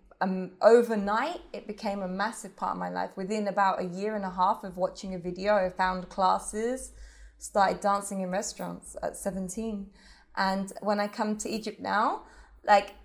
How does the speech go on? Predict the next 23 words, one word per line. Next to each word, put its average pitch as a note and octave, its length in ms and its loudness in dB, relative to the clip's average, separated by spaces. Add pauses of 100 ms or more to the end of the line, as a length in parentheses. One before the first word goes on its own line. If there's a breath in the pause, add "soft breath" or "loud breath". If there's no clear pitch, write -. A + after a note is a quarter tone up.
it A#3 100 4
was A#3+ 180 2
a B3+ 40 6
way B3 260 6
of B3 100 0
me A#3 140 0
to - 120 -8
try A3 280 0
and G3+ 180 -2
make G3 320 -2
a - 40 -14
closer G#3 420 -2
connection F#3 760 -4
with F3 160 -4
my F3 140 -4
family, F#3+ 480 0
not, F3 260 -4 (260)
not F3+ 260 -4
to F3+ 100 -12
become G3 280 -6
a F3 40 -6
professional F3 480 -6
dancer. - 600 -2